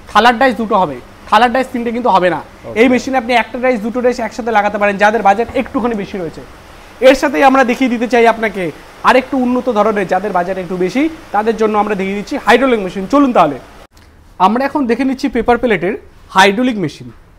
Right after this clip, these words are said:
Speaker 1: এই মেশিনটা এমন একটা মেশিন যে যাদের বাজেট একটু বেশি, অর্থাৎ যারা মোটামুটি পঞ্চাশ ষাট হাজার টাকার মতন ইনভেস্টমেন্ট করতে পারবেন, তাদের জন্য হাইড্রোলিক মেশিন হলো সবথেকে বেস্ট। বাড়ির কারেন্টেই আপনি চালাতে পারবেন, আর যে কোনো মানুষ চালাতে পারবেন, বাচ্চা থেকে বয়স্ক মানুষ।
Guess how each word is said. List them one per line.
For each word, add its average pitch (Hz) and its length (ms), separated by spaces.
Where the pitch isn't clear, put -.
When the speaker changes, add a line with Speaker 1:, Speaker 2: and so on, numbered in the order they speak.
Speaker 1:
এই 262 120
মেশিনটা 294 380
এমন 240 160
একটা 269 200
মেশিন 214 280
যে 254 100
যাদের 214 300
বাজেট 208 280
একটু 254 320
বেশি, 202 360
অর্থাৎ 233 260
যারা 277 180
মোটামুটি 269 540
পঞ্চাশ 262 400
ষাট 262 140
হাজার 262 200
টাকার 269 180
মতন 269 200
ইনভেস্টমেন্ট 240 460
করতে 233 200
পারবেন, 156 320
তাদের 226 280
জন্য 277 180
হাইড্রোলিক 247 420
মেশিন 240 260
হলো 254 100
সবথেকে 208 400
বেস্ট। 143 300
বাড়ির 226 340
কারেন্টেই 240 420
আপনি 254 160
চালাতে 214 280
পারবেন, 214 320
আর 233 80
যে 202 300
কোনো 330 220
মানুষ 254 220
চালাতে 208 280
পারবেন, 185 280
বাচ্চা 175 280
থেকে 240 180
বয়স্ক 190 300
মানুষ। 135 240